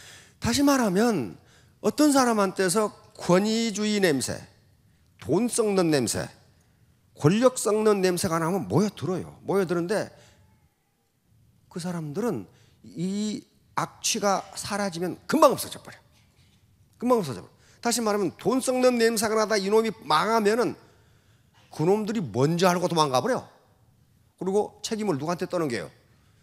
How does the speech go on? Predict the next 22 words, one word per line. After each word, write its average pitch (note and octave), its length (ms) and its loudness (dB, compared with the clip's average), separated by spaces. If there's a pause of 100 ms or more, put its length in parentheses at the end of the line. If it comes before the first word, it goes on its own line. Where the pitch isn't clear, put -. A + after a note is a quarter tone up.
(440)
저놈, A2+ 360 -8
저놈이 A#2 340 -6
잘못해가지고. D#2+ 680 -10 (120)
난 A#2 140 -8
잘못한 - 360 -14
게 - 80 -16
없어. F#2 340 -16 (500)
저놈이 B2 320 -4
시켜가지고. F#2 600 -10 (1800)
그래서 G3+ 920 2
이 G#3+ 180 -4
향기 B3+ 600 -6
나는 A3 480 -2
사람이 D#3+ 1000 -6 (340)
되자고 A#2 440 -10
하는 A2+ 260 -10
게 D3+ 400 -2 (320)
휴먼 D3+ 320 -12
캐피탈, - 380 -14
어, - 840 -20 (840)
인적 G2 260 -12
자본을 F#2+ 400 -14